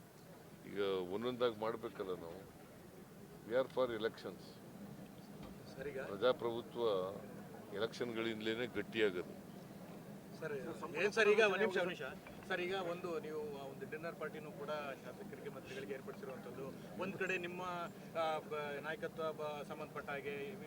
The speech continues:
Speaker 2: ನಿಮ್ಮ ಹೇಳಿಕೆ, ನಿಮ್ಮ ಅವ್ರ ಡಿ ಸಿ ಎಂ ಹೇಳಿಕೆಗಳು, ಇದೆಲ್ಲವನ್ನು ನೋಡಿದ್ರೆ ಮತ್ತೆ ಮಂತ್ರಿಗಳು ಕೂಡ ಒಂದೊಂದು ಹೇಳಿಕೆ ಕೊಡ್ತಾ ಇದ್ದಾರೆ. ಈ ನಿಟ್ಟಿನಲ್ಲಿ ಹೈಕಮಾಂಡ್ ಇನ್ನೂ ಕೂಡ ಯಾವ್ದಾರ ಒಂದು, ಒಂದು ಸ್ಪಷ್ಟನೆ ಕೊಟ್ಟಿಲ್ಲಲ್ಲ ಸರ್? ಏನ್ ಸರ್ ಇದು?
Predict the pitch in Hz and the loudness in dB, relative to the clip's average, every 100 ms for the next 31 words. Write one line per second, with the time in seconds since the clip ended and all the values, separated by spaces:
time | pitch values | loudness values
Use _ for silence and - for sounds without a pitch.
0 | 147 160 170 143 143 139 139 139 135 135 | -6 -4 0 0 0 0 -2 -4 -6 -6
1 | 135 131 147 156 151 139 131 139 135 135 | -6 -6 -6 -6 -6 -6 -4 -4 -2 -4
2 | 135 - - - 156 196 247 233 214 202 | -6 -8 -10 -6 -2 2 4 4 4 2
3 | 196 202 190 175 165 180 196 190 190 180 | 0 0 -2 -2 -4 0 2 2 2 -2
4 | 175 160 139 147 151 139 135 139 131 131 | -2 -2 -2 -2 -4 -6 -6 -4 -4 -2
5 | 139 214 202 202 208 - 170 220 220 202 | -2 -2 0 2 2 2 0 2 0 0
6 | 196 202 190 190 185 - - 180 170 247 | -2 -2 0 -2 -2 -8 -8 0 2 6
7 | 240 226 214 208 202 185 - - 190 196 | 6 4 6 6 6 2 -6 -2 0 4
8 | 196 185 170 - 190 202 262 226 196 170 | 4 2 -2 -2 -2 2 4 4 0 0
9 | 202 180 139 123 131 135 175 156 135 123 | 2 2 2 0 -4 -4 -4 -4 -6 -6